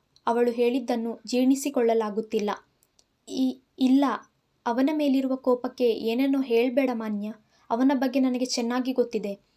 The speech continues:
ಅವನು ಹಾಗೆ ಮಾಡಲು ಸಾಧ್ಯವೇ ಇಲ್ಲ." ಅವಳ ದನಿ ಥರಥರನೆ ನಡುಗುತ್ತಿತ್ತು.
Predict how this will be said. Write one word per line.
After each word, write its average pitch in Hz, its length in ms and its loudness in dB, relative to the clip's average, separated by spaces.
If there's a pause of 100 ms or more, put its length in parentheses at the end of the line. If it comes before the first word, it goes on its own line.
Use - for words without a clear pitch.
(160)
ಅವನು 247 220 0
ಹಾಗೆ 240 280 -4
ಮಾಡಲು 240 320 -2
ಸಾಧ್ಯವೇ 247 560 -2
ಇಲ್ಲ." 226 200 -2 (500)
ಅವಳ 254 300 2
ದನಿ 233 420 -4
ಥರಥರನೆ 247 500 -4
ನಡುಗುತ್ತಿತ್ತು. 220 920 -6